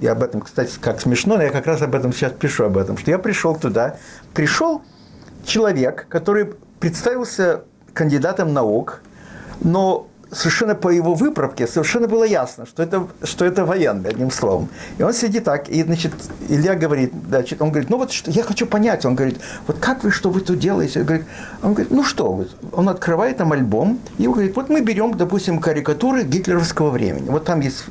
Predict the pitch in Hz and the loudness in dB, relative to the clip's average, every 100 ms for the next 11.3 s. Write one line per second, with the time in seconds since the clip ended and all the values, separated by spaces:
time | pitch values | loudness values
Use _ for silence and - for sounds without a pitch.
0 | - - - - 180 170 123 - - - | -14 -12 -8 -4 0 0 2 0 -2 -2
1 | 160 156 156 - - 147 - - - - | 2 2 0 -4 -2 -2 -2 -4 -6 0
2 | 151 156 151 170 165 151 147 - - - | 0 2 2 2 0 0 0 -6 -16 -2
3 | 202 254 208 190 147 139 - - 156 - | 0 0 -2 0 0 -2 -6 -8 -6 -2
4 | 107 - - - 98 - - - - - | -2 -2 -8 -2 -2 -4 -12 -12 -12 -10
5 | - 240 - 277 285 302 - - - - | -4 -2 0 2 4 2 0 -4 -6 -6
6 | - - - - 269 269 151 117 117 113 | -6 -12 -12 -4 -4 -2 0 2 2 2
7 | - - - - - 175 262 269 - 190 | 0 -4 -6 -8 -4 0 0 -2 -4 -4
8 | - 185 - - - - - 214 294 302 | -2 -4 -4 -10 -10 -12 -2 2 4 2
9 | - 127 110 - - 156 960 960 1077 202 | 0 0 -2 -6 -8 -4 -2 -4 -4 -4
10 | - - 139 170 135 120 123 123 117 113 | -4 0 0 2 0 2 2 2 2 2
11 | 101 101 95 | 0 -2 -4